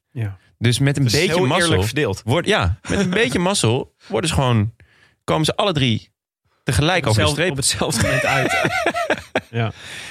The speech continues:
Speaker 2: Nee, dus, dus daar kijk ik ook echt wel ontzettend naar uit. Van,
Speaker 1: Nou ja,
Speaker 2: ik
Speaker 1: wat
Speaker 2: vind dat sowieso een heel spannend iets van wielrennen. Is het nou een individuele sport of een teamsport?
Speaker 1: Ja.
Speaker 2: Ehm, en ja, ik denk dat we daar deze Tour een, eh, in ieder geval een, een, een soort v-,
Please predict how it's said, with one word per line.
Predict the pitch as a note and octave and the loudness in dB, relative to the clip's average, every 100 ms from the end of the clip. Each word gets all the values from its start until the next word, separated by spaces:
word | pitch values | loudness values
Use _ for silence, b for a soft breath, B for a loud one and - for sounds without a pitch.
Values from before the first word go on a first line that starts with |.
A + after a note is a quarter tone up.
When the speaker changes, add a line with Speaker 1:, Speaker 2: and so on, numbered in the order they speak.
| B | B
Speaker 2:
Nee, | F3+ F#3 | 2 2
dus, | D#3 D3+ | 2 0
dus | B2+ D3+ | 0 2
daar | D#3+ G3 G#3 | 2 0 0
kijk | D#3 D3+ | -2 -2
ik | C3+ - | -4 -4
ook | D3 - | -4 -2
echt | - D3+ | -2 -2
wel | C#3+ | -2
ontzettend | C3+ C#3 C3 | 0 0 0
naar | C3 | 0
uit. | B2 - | -2 -2
Van, | C3 B2 | -2 -2
Speaker 1:
Nou | A#2 - - F3+ | -4 -8 -4 -2
ja, | F#3+ | 0
Speaker 2:
ik | |
Speaker 1:
wat | F3+ | -2
Speaker 2:
vind | E3+ D#3 | 0 0
dat | D3+ | 2
sowieso | C#3 C3+ C#3 | 2 2 2
een | |
heel | B2 B2 | 4 2
spannend | A2 - A#2+ A#2 G#2 | 0 0 2 2 2
iets | A2+ - | 0 0
van | G#2 | 2
wielrennen. | G2 F#2 E2+ | 4 4 2
Is | |
het | G2+ | 2
nou | G#2 F#2 E2 | 2 2 2
een | F2 E2 - _ - | 0 0 -6 _ -2
individuele | G2+ F#2 F2+ G2+ A#2+ | 0 2 2 2 0
sport | - F#2+ F2+ | -2 -2 0
of | |
een | E2+ | 0
teamsport? | G#2+ B2 - - - - | 0 0 -2 -6 -8 -6
Speaker 1:
Ja. | A2 G#2 b b - | -4 -4 b b -4
Speaker 2:
Ehm, | G#2 G2+ G2 F#2+ F#2+ F#2+ F#2 - | 0 2 4 2 2 0 -2 0
en | A2 G2+ | 0 0
ja, | B2 F#2 E2 | 0 0 0
ik | A#2 A2+ | -2 0
denk | D3 | -2
dat | D3+ | 0
we | A#2 | 0
daar | G2+ | 2
deze | G2 G2 - - | 2 2 -2 -2
Tour | D3 G#2 F2+ F2+ | 0 2 2 2
een, | F#2+ | 2
eh, | F2+ F2 | 4 4
in | E2 | 2
ieder | A2 | 0
geval | B2 - - F#2+ | 0 0 0 2
een, | E2 | 0
een, | G2 E2+ - | 2 0 0
een | F#2+ F#2 | -2 0
soort | - G#2 | 0 -2
v-, | - | -4